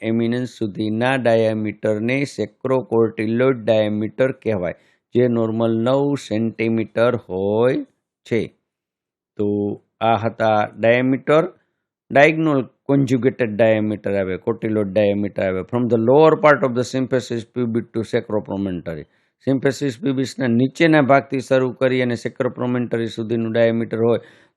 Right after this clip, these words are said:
તો ડાયગોનલ કોન્જ્યુગેટેડ ડાયામીટર કહેવાય, જે બાર સેન્ટીમીટર હોય.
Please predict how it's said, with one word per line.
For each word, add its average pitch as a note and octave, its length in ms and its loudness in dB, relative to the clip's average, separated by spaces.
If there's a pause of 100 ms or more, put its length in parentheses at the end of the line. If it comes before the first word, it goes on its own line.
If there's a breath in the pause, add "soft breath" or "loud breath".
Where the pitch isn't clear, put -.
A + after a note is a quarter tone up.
તો B2 120 4
ડાયગોનલ B2 880 4 (240 soft breath)
કોન્જ્યુગેટેડ A#2+ 760 0
ડાયામીટર A2 520 2
કહેવાય, B2+ 340 2
જે C3 360 2 (320)
બાર C#3 360 6
સેન્ટીમીટર G#2 800 -4
હોય. D2+ 260 -14